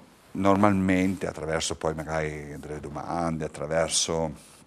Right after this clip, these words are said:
non so, un po' una riflessione, propongo questa, questa definizione, che la sessualità è qualsiasi gesto corporeo, eh, compiuto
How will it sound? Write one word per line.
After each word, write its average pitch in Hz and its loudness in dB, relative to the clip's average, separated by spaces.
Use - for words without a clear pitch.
non 104 -2
so, 95 2
un 82 0
po' 101 4
una 98 6
riflessione, 98 4
propongo 101 6
questa, 85 4
questa 98 2
definizione, 90 0
che - 2
la 98 8
sessualità 127 4
è - -4
qualsiasi 85 4
gesto 87 2
corporeo, 87 4
eh, - -8
compiuto 113 4